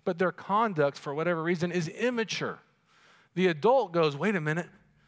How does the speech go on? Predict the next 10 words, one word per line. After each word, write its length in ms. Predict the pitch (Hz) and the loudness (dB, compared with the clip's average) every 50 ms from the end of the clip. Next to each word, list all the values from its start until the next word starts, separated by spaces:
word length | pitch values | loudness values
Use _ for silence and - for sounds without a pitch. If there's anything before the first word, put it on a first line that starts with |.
| _ _ _ _ _ _ _ _ _ _ _ _ _ _ _ _ _ _ _ _ _ _ _ _ _ _ _ _ _ _ _ _ _ _ _ _ _ _ _ | _ _ _ _ _ _ _ _ _ _ _ _ _ _ _ _ _ _ _ _ _ _ _ _ _ _ _ _ _ _ _ _ _ _ _ _ _ _ _
that'll 240 | - 175 175 151 139 | -4 -4 -2 -2 -4
make 220 | 135 135 143 - - - - _ _ _ _ | -4 -6 -6 -8 -12 -20 -20 _ _ _ _
marks." 580 | 156 156 185 196 131 - _ - - - - - _ _ _ _ _ | -10 -8 -6 -6 -6 -8 _ -18 -18 -18 -18 -20 _ _ _ _ _
The, 160 | 135 135 - - _ _ _ _ _ | -8 -8 -8 -8 _ _ _ _ _
the 60 | - | -12
child, 500 | 135 - - 190 233 240 208 180 156 139 | -10 -4 -2 0 0 2 2 2 0 0
the 100 | 147 165 | -2 -4
immature 440 | 208 240 220 185 - - 170 156 143 | -2 -2 -4 -4 -4 -4 -4 -4 -2
knew 260 | 139 147 180 214 180 | -2 -4 -2 -2 0
it. 180 | 120 131 143 - | 0 -2 -2 -4